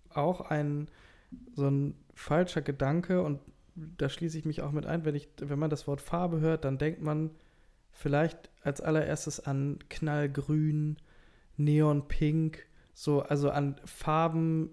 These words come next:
oder dieses Neonorange von diesen Frosterhockern hier. Und Farbe bedeutet ja nicht, dass es einen belastet oder dass es irgendwie super knallig ist, sondern es hat einfach einen Akzent, kann ein Akzent sein, es kann ein,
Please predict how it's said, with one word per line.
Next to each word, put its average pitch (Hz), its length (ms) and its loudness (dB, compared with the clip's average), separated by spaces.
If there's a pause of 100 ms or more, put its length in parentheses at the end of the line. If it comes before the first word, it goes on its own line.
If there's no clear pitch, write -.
oder 139 220 2
dieses 135 460 -6
Neonorange 147 540 4
von 147 280 -2
diesen 139 240 -4
Frosterhockern 165 840 0
hier. 170 240 2 (540)
Und 139 160 0
Farbe 165 380 2
bedeutet 151 540 0
ja 143 120 0
nicht, 160 320 -2
dass - 160 -4
es - 300 -12
einen 147 280 0
belastet 143 640 -2
oder 135 240 0
dass 139 160 -6
es 143 140 -10
irgendwie 139 360 -2
super 139 300 -4
knallig 160 460 -2
ist, - 160 -6
sondern 131 280 -4
es 135 200 -6
hat 135 120 -6
einfach - 360 -8
einen 139 160 -6
Akzent, 143 600 -2
kann 131 180 -8
ein 127 120 -8
Akzent 151 460 -2
sein, 131 220 -6
es - 120 -12
kann 131 200 -8
ein, 131 260 -6